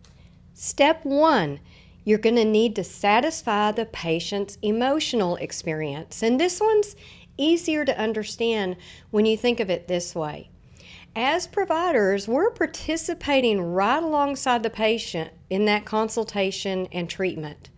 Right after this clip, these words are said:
But our experience of the consultation and treatment is quite different from that of our patients.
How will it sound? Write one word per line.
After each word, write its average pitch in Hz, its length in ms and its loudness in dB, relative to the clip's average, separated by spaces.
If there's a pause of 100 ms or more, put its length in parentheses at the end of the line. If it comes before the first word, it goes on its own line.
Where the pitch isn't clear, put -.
(420)
But 180 260 -6
our 302 320 0
experience 196 720 -2
of 180 100 0
the 180 60 -2
consultation 175 840 -2
and 170 100 -2
treatment 170 480 -4
is 175 220 -4
quite 226 500 0
different 214 480 -2
from 180 240 -4
that 160 400 -2
of 180 180 -2
our 214 120 0
patients. 269 880 -8